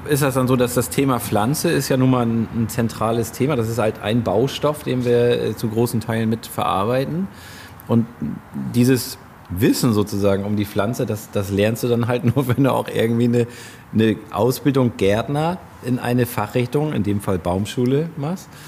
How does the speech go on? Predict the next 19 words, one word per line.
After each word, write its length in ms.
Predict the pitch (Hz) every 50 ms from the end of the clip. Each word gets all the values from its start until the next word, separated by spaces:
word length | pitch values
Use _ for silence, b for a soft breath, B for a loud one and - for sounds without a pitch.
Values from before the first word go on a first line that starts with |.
| B B B B B B -
Und 160 | 113 113 -
dann 160 | 113 107 110
lernst 280 | 110 107 107 110 - -
du 40 | 120
halt 100 | 117 131
die 60 | 131
Pflanzen 360 | - 180 226 247 - - 87
kennen. 200 | - 87 82 82
Und 160 | 82 85 85 - - B B B B B B B B B B B B B B B B B B B B B B B - - - - - - - - - - - - -
das 160 | - 98 80 82
hab 80 | 80
ich 100 | 80 78
dann 120 | - 90 80
einfach 260 | 80 87 95 113 113
gemacht. 340 | - 220 262 302 277 - - - - -
So, 140 | - 98 -
und 220 | - - 92 87 104
dann, 280 | 95 87 87 90 92
äh, 320 | - - 92 90 87 85